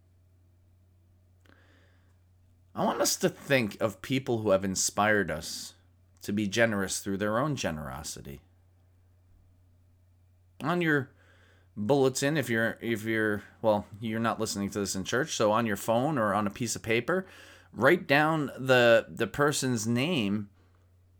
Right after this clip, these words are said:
in the following sentence. "I am grateful for," put in the person's name, "for showing me the power of generosity." And then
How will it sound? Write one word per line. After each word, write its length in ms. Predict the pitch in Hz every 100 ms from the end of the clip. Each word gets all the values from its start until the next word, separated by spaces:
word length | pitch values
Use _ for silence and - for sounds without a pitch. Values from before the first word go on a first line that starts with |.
| _ _ -
in 100 | 175
the 80 | 165
following 480 | 175 175 170 165
sentence. 680 | 147 156 160 95 82 - - - _ _ _
"I 220 | - 131 180
am 380 | 170 160 170
grateful 500 | 143 135 143 - 170
for," 640 | 160 - 131 98 98 131 151 _ _ _ _ _ _ _ _ - _ -
put 180 | 101
in 80 | 104
the 80 | 110
person's 420 | 107 123 135 135
name, 380 | 117 95 95 135 -
"for 220 | - 139
showing 520 | 139 - 120 131 156 120
me 180 | 110
the 120 | 113 131
power 420 | 110 95 101 104
of 160 | 110
generosity." 840 | 113 90 92 107 143 - 80 69 71 _ _ _ _ _ _ _ _ _ _ _
And 140 | 151
then 240 | 175 180